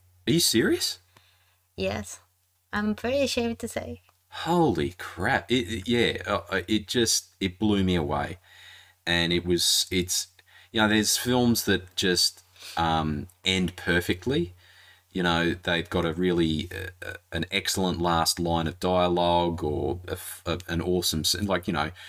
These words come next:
Speaker 1: The Godfather with the, the very last scene of the film where Kay's just looking at Michael through the doorway and the door shuts.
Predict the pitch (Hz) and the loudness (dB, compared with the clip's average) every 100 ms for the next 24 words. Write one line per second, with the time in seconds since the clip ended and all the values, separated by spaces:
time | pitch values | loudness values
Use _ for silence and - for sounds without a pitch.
0 | - - 87 92 87 80 87 76 73 78 | -16 -6 0 2 2 2 0 0 0 -4
1 | 80 82 85 87 87 85 80 82 80 - | -2 -4 -2 -2 0 0 0 0 0 0
2 | 87 76 - 90 80 76 73 73 - - | -2 -2 -2 -2 0 0 -2 -4 -10 -18
3 | - - 90 85 87 - 90 85 80 71 | -12 0 0 2 0 0 0 -2 -4 -2
4 | 80 80 78 - 80 78 90 80 76 73 | -2 -2 -4 -6 -4 -2 0 0 -2 -4
5 | 73 76 85 80 - 76 - 90 | -6 -2 -2 0 0 -2 -4 -6